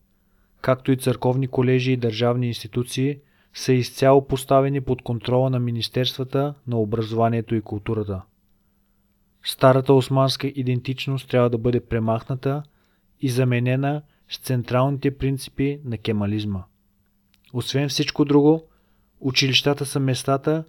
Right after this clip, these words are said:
където е създадена турската нация. С речта на Кемал от хиляда деветстотин двадесет и седма година,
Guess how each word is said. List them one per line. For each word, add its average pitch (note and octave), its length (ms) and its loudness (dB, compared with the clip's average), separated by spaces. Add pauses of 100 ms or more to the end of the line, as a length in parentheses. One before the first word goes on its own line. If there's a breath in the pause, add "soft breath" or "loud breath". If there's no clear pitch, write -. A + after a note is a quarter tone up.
(140)
където B2 360 0
е B2+ 40 4
създадена B2+ 640 0
турската A#2+ 520 -4
нация. A2 480 -4 (460 soft breath)
С - 140 -8
речта B2 380 0
на C3+ 120 0
Кемал C3+ 540 4 (220)
от B2 160 -8
хиляда C3 320 2
деветстотин C3 540 0
двадесет B2+ 340 0
и - 40 -14
седма C3 320 -2
година, C3+ 380 -4